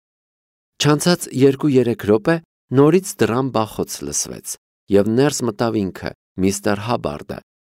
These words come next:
South Audley Street-ի նշանավոր շրջանակ պատրաստողը, կոպիտ արտաքինով երիտասարդ օգնականի հետ։ Պարոն Հարբարդը շիկահեր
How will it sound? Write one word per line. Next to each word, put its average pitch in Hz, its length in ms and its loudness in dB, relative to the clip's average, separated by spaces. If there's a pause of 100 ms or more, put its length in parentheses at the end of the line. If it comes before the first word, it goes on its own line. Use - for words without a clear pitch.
(100)
South 110 440 2
Audley 127 400 4
Street-ի 113 480 -2
նշանավոր 104 560 0
շրջանակ 101 480 -2
պատրաստողը, 95 720 -2 (360)
կոպիտ 139 400 2 (180)
արտաքինով 120 720 -2
երիտասարդ 98 800 -2
օգնականի 82 560 -8
հետ։ 80 220 -18 (760)
Պարոն 117 320 4
Հարբարդը 147 600 2 (120)
շիկահեր 131 580 0